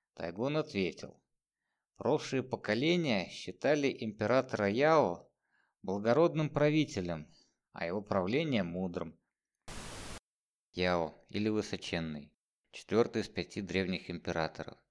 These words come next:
две тысячи триста пятьдесят третий, две тысячи двести тридцать четвёртый годы до нашей эры, сочетал в себе, согласно преданиям, человеческие и божественные черты.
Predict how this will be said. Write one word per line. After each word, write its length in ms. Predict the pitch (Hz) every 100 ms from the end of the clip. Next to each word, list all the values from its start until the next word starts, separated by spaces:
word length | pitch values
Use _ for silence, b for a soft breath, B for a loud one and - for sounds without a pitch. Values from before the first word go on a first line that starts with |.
| _ _ _ _ -
две 120 | 87
тысячи 380 | - 107 - 95
триста 340 | 95 92 -
пятьдесят 560 | - - 85 - 82 -
третий, 640 | - 117 - 123 113 - _
две 120 | -
тысячи 460 | - - 110 - -
двести 380 | 87 92 98 90
тридцать 440 | - 92 - -
четвёртый 540 | - - 92 92 - -
годы 280 | 110 98
до 140 | 87 82
нашей 380 | 80 90 - -
эры, 340 | 90 85 76 - _ _ _ _ _
сочетал 520 | - - - - 113
в 60 | 107
себе, 260 | 107 101 101
согласно 520 | 104 92 101 - 95
преданиям, 640 | - 95 92 95 92 90
человеческие 760 | - 76 76 98 - - -
и 120 | - -
божественные 720 | 80 73 87 - 87 82 82
черты. 520 | - 82 - 73